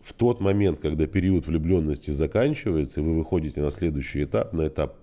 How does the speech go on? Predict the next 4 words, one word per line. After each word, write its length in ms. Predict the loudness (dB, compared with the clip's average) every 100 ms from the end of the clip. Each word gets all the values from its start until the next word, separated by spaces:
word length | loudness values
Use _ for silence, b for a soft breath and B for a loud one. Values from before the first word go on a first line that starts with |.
| -4
прис-, 300 | -2 -2 -4
пресыщения, 840 | -2 -4 -4 -8 -2 0 0 -2 -4
привычки, 540 | -4 0 0 -2 -4
адаптации, 760 | -2 -2 -2 0 0 -2 -8